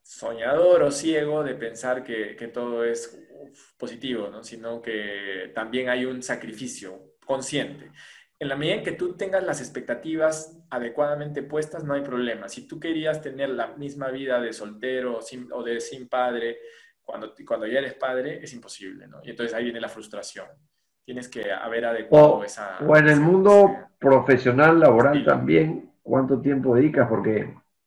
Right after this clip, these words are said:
Speaker 2: es un placer para mí siempre ver
Speaker 1: Sí.
Speaker 2: padres como tú, o sea, el nivel de compromiso, la llevas a que vaya a ver los panamericanos ahí, en vivo y en directo, ven deporte, juegas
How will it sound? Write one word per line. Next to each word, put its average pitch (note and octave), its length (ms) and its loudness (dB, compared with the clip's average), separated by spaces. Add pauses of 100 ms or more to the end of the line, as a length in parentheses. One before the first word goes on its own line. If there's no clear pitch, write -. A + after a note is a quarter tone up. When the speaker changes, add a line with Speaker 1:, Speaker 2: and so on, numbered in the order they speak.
(140)
Speaker 2:
es B2+ 180 4
un C#3 160 0
placer B2+ 460 4
para G#2+ 200 2
mí B2 160 4
siempre A#2+ 360 4
ver A#2+ 160 6
Speaker 1:
Sí. - 120 2
Speaker 2:
padres C3 360 8
como G2+ 320 -2
tú, A#2+ 100 2
o G#2+ 60 0
sea, A2+ 100 6
el G2+ 100 4
nivel A2+ 280 4
de B2+ 160 8
compromiso, G#2 1000 0 (460)
la G2 60 4
llevas A2 360 6
a G#2 80 2
que F#2+ 140 0
vaya G2 260 4
a - 40 4
ver G2 140 6
los G2 200 2
panamericanos F2+ 1000 -2
ahí, G#2+ 600 0
en F#2+ 160 -2
vivo F#2+ 200 0
y F#2 60 -2
en F2+ 100 -8
directo, F#2+ 580 -2
ven F2+ 140 -4
deporte, F#2+ 680 -2
juegas F#2 340 -2